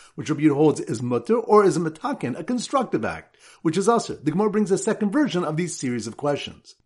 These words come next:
All right, so now we go to our Simmer Daf Hey, and our standard Simon is hay, or a haystack, or bundles of hay. So here goes. The wedding guests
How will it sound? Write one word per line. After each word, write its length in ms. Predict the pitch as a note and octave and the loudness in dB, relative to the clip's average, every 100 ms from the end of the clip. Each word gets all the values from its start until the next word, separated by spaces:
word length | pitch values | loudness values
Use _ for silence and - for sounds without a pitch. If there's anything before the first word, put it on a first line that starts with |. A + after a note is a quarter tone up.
| - | -10
All 100 | G#2 | -4
right, 100 | B2 | -4
so 120 | - | 0
now 100 | C#3 | 0
we 80 | C#3 | 2
go 100 | C3+ | 4
to 80 | B2+ | 2
our 60 | |
Simmer 240 | A#2+ D3+ C3 | 2 0 0
Daf 240 | A#2 A2+ | 0 -2
Hey, 380 | - A#2 A#2+ E3+ | -2 -2 0 0
and 120 | D#3+ | -2
our 60 | C#3 | -4
standard 400 | - D#3 D#3 D3+ | 0 0 2 0
Simon 240 | A#3+ G3 | 0 2
is 160 | C#3+ C#3 | 2 -2
hay, 420 | - A3 F2+ E2+ | -2 -2 -2 -8
or 120 | - A2+ | -10 -10
a 60 | |
haystack, 580 | A#2 F3+ D#3+ - F2+ - | -4 -4 -4 -6 -10 -12
or 160 | G2 - _ _ _ | -14 -14 _ _ _
bundles 320 | E3 D#3+ B2+ | 2 2 2
of 160 | G#2+ G#2+ | -4 -8
hay. 300 | G2+ D#2+ - _ _ _ - | -14 -16 -20 _ _ _ -10
So 100 | C3 | -2
here 120 | C3 | -2
goes. 320 | G2+ - - _ _ | -4 -10 -20 _ _
The 80 | B3+ | -2
wedding 380 | C4 C#4 C4+ A#3 | 2 4 4 2
guests 280 | C#3 G2+ | 2 0